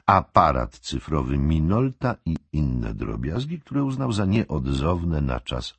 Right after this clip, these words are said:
rocznego wygnania. Na półce w gabinecie obok książek i płyt ustawił dwa skoroszyty z materiałami dotyczącymi Hansa Erika Wennerströma.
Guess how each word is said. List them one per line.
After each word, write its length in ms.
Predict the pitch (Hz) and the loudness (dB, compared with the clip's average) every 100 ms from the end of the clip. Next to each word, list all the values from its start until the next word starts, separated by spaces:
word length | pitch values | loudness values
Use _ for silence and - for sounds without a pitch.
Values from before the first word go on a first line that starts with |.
| - | -6
rocznego 760 | 67 65 - 62 64 53 52 50 | -4 -4 -4 -4 -4 -6 -8 -10
wygnania. 800 | - - 50 50 50 50 50 50 _ _ _ _ _ _ _ | -12 -14 -12 -12 -12 -12 -14 -16 _ _ _ _ _ _ _
Na 120 | - 65 | -4 -2
półce 420 | - 139 - 65 | 0 -2 -2 -6
w 60 | |
gabinecie 520 | 55 62 71 131 - 69 | -6 -4 -4 -4 -4 -4
obok 300 | 64 - - | -4 -6 -10
książek 760 | - 90 73 58 53 50 - | -2 2 2 0 -6 -10 -6
i 80 | 62 | -8
płyt 520 | - 117 156 _ _ _ _ _ _ _ - | -4 -6 -6 _ _ _ _ _ _ _ -8
ustawił 420 | - 101 82 76 | -2 0 2 0
dwa 220 | 71 82 | 2 2
skoroszyty 680 | 80 - 71 65 98 - 95 - _ _ - | 0 -2 -2 -2 -6 -6 -10 -10 _ _ -4
z 100 | 76 | 2
materiałami 680 | 85 - 76 71 67 71 69 | 2 2 0 0 0 0 0
dotyczącymi 720 | 69 - 67 62 - 67 65 | -2 -6 -8 -8 -6 -4 -2
Hansa 640 | - 78 73 62 - - - | 0 2 2 -2 -6 -8 -6
Erika 520 | 71 69 69 - 65 | -2 0 0 -2 -4
Wennerströma. 1080 | 60 60 60 60 57 - 50 50 50 - 53 | -4 -4 -4 -4 -8 -12 -10 -10 -10 -12 -12